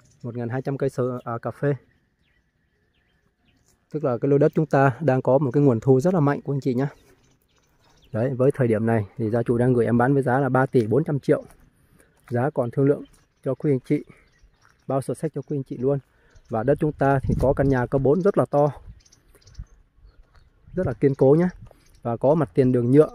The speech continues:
khoảng một trăm năm mươi mét, rất là thuận tiện luôn. Trên đất thì có giếng,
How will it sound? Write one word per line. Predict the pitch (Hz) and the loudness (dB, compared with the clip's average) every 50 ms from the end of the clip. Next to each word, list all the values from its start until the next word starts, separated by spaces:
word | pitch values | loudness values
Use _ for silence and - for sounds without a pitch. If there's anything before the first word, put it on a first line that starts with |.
| - - - - - _ | -16 -20 -20 -20 -20 _
khoảng | - - 110 104 117 | -6 -4 -4 -4 -4
một | 117 - - | -6 -4 -2
trăm | 147 143 143 147 | 0 0 2 2
năm | 151 151 | 2 2
mươi | 151 147 | 2 2
mét, | 151 165 180 - _ _ _ _ - - | 2 0 -2 -4 _ _ _ _ -14 -8
rất | 160 190 | -6 -6
là | 190 151 | -6 -6
thuận | _ 151 - - - | _ -10 -12 -6 -6
tiện | 147 - - | -6 -4 0
luôn. | 143 147 151 151 - _ _ _ _ _ _ _ _ _ _ _ | 0 0 0 -2 -6 _ _ _ _ _ _ _ _ _ _ _
Trên | 147 131 135 | -4 -2 -2
đất | 147 151 - | -4 -2 -4
thì | 123 113 | -8 -6
có | - - 117 131 147 143 127 | -2 -2 0 0 0 0 4
giếng, | 135 139 151 185 226 | 4 4 4 4 -2